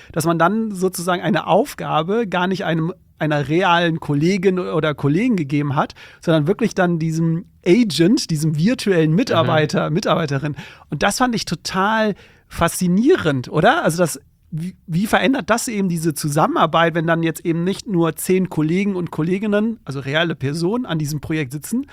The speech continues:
Speaker 2: Mhm.
Speaker 1: sondern es da anscheinend so einen Agent gibt, so einen virtuellen <laughs> Mitarbeiter, der da auch noch irgendwie mitspielt?
Speaker 2: Ja, ja. Auch da, ich glaube, es startet erstmal auch mit einer Angst heraus, naja, wenn das jetzt Agents machen können, was passiert denn dann mit mir?
Speaker 1: Mhm.
Speaker 2: Das ist eine ganz rea-,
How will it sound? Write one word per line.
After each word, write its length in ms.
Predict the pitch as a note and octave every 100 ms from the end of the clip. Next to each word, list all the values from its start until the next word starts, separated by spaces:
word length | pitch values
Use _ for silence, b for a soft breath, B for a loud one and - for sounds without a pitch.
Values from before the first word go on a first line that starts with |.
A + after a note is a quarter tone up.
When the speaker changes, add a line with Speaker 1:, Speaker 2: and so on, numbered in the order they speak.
| -
Speaker 2:
Mhm. 240 | G#3+ G3+ G3
Speaker 1:
sondern 200 | A3 G#3+
es 60 |
da 80 | A3+
anscheinend 340 | F#3+ G#3 A#3 F#3+
so 60 |
einen 100 | F#3 -
Agent 320 | A3+ F#3+ D3+
gibt, 180 | F3 -
so 80 | F#3
einen 120 | E3+
virtuellen 580 | A#3 - F3 F#3 A#3+ G3 F#3+ E3+
<laughs> 240 | B3+ F#3 -
Mitarbeiter, 760 | B3+ C#4 D#3 D3+ D3+ F3+ D#4+ B B B
der 120 | G#3+ G#3
da 120 | C4+
auch 40 |
noch 140 | G#4+ E3+
irgendwie 300 | F#3 E3 D#3
mitspielt? 640 | D3+ C#3+ - A2+ A2+ - - -
Speaker 2:
Ja, 60 | -
ja. 200 | A#2+ - - -
Auch 180 | D3 C#3+
da, 360 | D3 D#3 D#3+
ich 120 | - -
glaube, 200 | C#3+ C3+
es 100 | -
startet 400 | C3 C#3+ D3 -
erstmal 460 | A2 C3 - C#3+
auch 180 | A2 A#2+
mit 260 | B2 B2 G#2+
einer 140 | D#2
Angst 320 | G#2+ B2+ -
heraus, 480 | C3 A#2+ B2 C#3+ C#3
naja, 300 | A2+ A2+ A2+
wenn 120 | A2+
das 180 | A#2 -
jetzt 260 | G#2+ - -
Agents 420 | A#2 - B2 -
machen 300 | G#2+ - G#2+
können, 300 | A#2+ B2+ A#2+
was 140 | G#2+ -
passiert 400 | G#2 - A2+ F#2+
denn 80 |
dann 180 | F2+ E2+
mit 180 | F2+ -
mir? 220 | E2 D#2+
Speaker 1:
Mhm. 300 | - C3 C#3 E3 -
Speaker 2:
Das 120 | A2+
ist 60 | A#2
eine 100 | B2
ganz 360 | A2 A#2+ B2 G2+
rea-, 360 | G#2 G#2 F#2